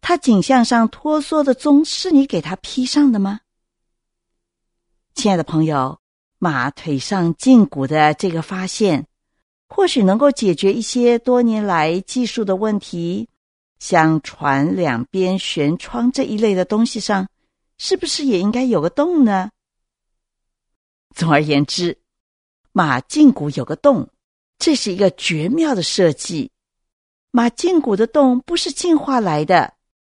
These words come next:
因为在各种不同马的化石里，每一个都有这个中空的洞。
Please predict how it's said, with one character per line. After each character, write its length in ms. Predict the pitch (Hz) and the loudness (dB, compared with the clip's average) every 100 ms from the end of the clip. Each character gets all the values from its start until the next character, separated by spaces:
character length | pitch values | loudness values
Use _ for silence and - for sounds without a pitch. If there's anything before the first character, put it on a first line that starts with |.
| _ _ _ | _ _ _
因 160 | 202 190 | 0 2
为 140 | 175 | 2
在 160 | 156 165 _ | 0 -6 _
各 220 | 247 220 | 0 0
种 260 | 180 147 127 - | 2 -2 -4 -6
不 140 | 262 | -6
同 260 | - - 185 | -6 -6 -2
马 300 | 202 135 123 | -2 -4 -8
的 120 | 156 | -10
化 340 | 147 262 220 | -4 -2 0
石 240 | - - 170 | -2 -4 -4
里， 220 | 143 - _ _ _ _ _ | -4 -6 _ _ _ _ _
每 300 | 240 220 196 - | 4 4 4 -4
一 100 | 311 - | -10 -2
个 260 | 403 277 | 0 0
都 220 | 196 247 | 2 2
有 180 | 226 175 | 4 2
这 160 | 143 190 | 0 -2
个 100 | 165 | -2
中 240 | - 185 | 0 -2
空 200 | 185 202 | -2 -4
的 80 | 170 | -4
洞。 320 | - 170 120 | 0 0 0